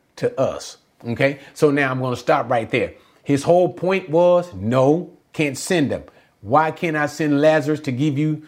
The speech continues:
some form of comfort? He said, "Because there was a great gulf, a chasm that was permanently fixed to divide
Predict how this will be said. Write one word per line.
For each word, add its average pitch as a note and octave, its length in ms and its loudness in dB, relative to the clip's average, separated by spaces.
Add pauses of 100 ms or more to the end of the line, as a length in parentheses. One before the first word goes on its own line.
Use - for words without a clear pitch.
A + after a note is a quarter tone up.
(120)
some C#3+ 260 -2
form D#3 300 2
of C#3 160 -2
comfort? E3 440 -2
He D3 120 -2
said, C3 260 -2
"Because B2 460 -2
there C3+ 160 4
was A#2+ 160 -2
a G#2+ 60 -4
great C#3 500 0 (480)
gulf, D3+ 540 0 (260)
a - 120 -4
chasm C3+ 720 -2 (180)
that A#2 280 0
was A2 180 -10
permanently F#3+ 680 0
fixed - 540 -6 (320)
to D3+ 100 0
divide B2+ 720 0